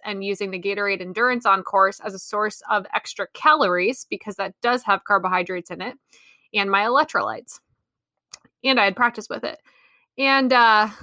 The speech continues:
Huma hydration, um, it's a, it's a good product, but it doesn't have carbohydrates. It's sweetened with stevia.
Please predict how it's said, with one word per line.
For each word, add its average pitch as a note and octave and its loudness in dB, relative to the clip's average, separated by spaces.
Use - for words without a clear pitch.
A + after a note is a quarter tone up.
Huma F#4+ 4
hydration, A3+ -2
um, C4 6
it's - -4
a, E4 -4
it's - -4
a D#4 -4
good A4 -2
product, G#3 2
but B3+ 4
it B3+ 2
doesn't B3+ 0
have G#3+ 4
carbohydrates. F3+ -4
It's - -14
sweetened G#3+ -4
with F#3+ -4
stevia. - -10